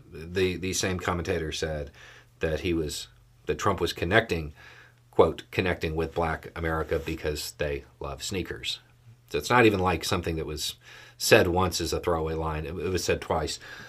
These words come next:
Um, so there you have it. To get the black vote in the United States, Trump World apparently believes you need to be arrested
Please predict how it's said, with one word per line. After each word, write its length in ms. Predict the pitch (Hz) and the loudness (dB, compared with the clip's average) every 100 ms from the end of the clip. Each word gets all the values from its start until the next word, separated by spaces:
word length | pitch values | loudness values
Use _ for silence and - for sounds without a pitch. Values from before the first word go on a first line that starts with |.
| - - | -20 -8
Um, 440 | 87 87 78 65 - _ _ - - - - - - - _ _ _ _ - | -2 0 0 -6 -16 _ _ -20 -20 -20 -20 -20 -20 -20 _ _ _ _ -12
so 400 | - 156 143 131 - - - | 6 10 12 10 4 -8 -4
there 160 | - 147 | 8 10
you 160 | 143 135 | 10 8
have 240 | 151 143 | 6 6
it. 220 | 92 - - - - | 2 -4 -12 -12 -4
To 100 | 95 | 0
get 140 | 95 | 0
the 100 | 90 | 0
black 300 | 87 95 90 | 0 0 0
vote 300 | 92 98 92 | 0 0 -2
in 60 | 90 | -6
the 80 | 85 | -6
United 400 | 82 82 78 76 | -4 -4 -4 -4
States, 340 | 117 107 101 - | 2 2 2 -2
Trump 300 | - 117 - | 0 0 0
World 300 | 98 92 - | 0 0 -2
apparently 460 | 90 - 110 98 98 | -8 -4 -2 0 -2
believes 540 | 90 90 90 87 82 - - - - | -2 -2 -2 -4 -6 -10 -16 -18 -14
you 220 | 85 95 92 | -4 0 0
need 240 | 92 90 | 0 -2
to 120 | 101 | -2
be 180 | 90 90 | -2 -2
arrested 680 | 85 85 98 - 104 92 - | 0 2 2 2 2 0 -4